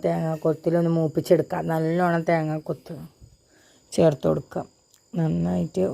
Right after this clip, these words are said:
വെന്ത തേങ്ങാക്കൊത്തിക്ക് പച്ചമുളകും വേപ്പിൻ്റെ ഇലയും പാടെ ആഡ് ചെയ്തിട്ട് നന്നായിട്ടൊന്ന് എന്താ റോസ്റ്റ് ചെയ്തെടുത്തിട്ട് ഇതിലേക്ക് ബീഫ് ഇട്ട് റോസ്റ്റ് ചെയ്തെടുക്കാം. അപ്പോൾ പക്ഷേ ഞാൻ പാൽക്കപ്പയിലേക്ക് കൂട്ടാനായതുകൊണ്ട്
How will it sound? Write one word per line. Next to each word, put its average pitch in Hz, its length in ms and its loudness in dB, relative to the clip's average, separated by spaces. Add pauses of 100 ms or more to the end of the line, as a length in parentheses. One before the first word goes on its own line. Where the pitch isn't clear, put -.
വെന്ത 170 480 2 (200)
തേങ്ങാക്കൊത്തിക്ക് 165 720 0
പച്ചമുളകും 165 600 0 (100)
വേപ്പിൻ്റെ 156 420 0
ഇലയും 151 240 2
പാടെ 151 260 2
ആഡ് 147 160 0
ചെയ്തിട്ട് 147 320 -4 (600)
നന്നായിട്ടൊന്ന് 190 1120 4 (1400)
എന്താ 151 200 2 (340)
റോസ്റ്റ് 160 360 0
ചെയ്തെടുത്തിട്ട് 160 560 2
ഇതിലേക്ക് 156 420 -2
ബീഫ് 165 280 -2 (100)
ഇട്ട് 170 240 -4
റോസ്റ്റ് 175 300 -2
ചെയ്തെടുക്കാം. 156 400 -6 (260)
അപ്പോൾ 196 220 -2
പക്ഷേ 196 260 0
ഞാൻ 208 180 0
പാൽക്കപ്പയിലേക്ക് 208 880 0 (260)
കൂട്ടാനായതുകൊണ്ട് 185 680 -2